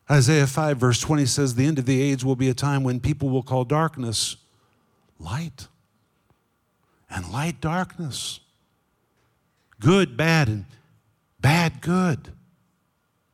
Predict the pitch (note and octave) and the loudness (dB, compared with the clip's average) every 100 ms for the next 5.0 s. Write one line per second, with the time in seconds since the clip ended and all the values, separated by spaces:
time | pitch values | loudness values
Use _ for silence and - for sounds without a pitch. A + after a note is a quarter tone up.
0 | _ _ _ _ _ _ _ _ D#3 F3+ | _ _ _ _ _ _ _ _ 4 4
1 | F3+ D3 F3 D#3 D3 C#3+ D3+ A#2 D#3 C#3+ | 4 2 0 0 0 0 0 -2 -2 -2
2 | G#2+ - C#3+ G#2 F#2+ F2 G2 G#2 F2+ F#2+ | -2 -2 -4 -4 -4 -4 -4 -6 -8 -8
3 | F2 A#2+ D2 - - - _ _ _ _ | -8 -8 -10 -14 -16 -16 _ _ _ _
4 | _ _ - G#3 F3+ E3+ D#3+ C#3+ D3+ C3+ | _ _ -4 -2 0 2 2 0 -2 -4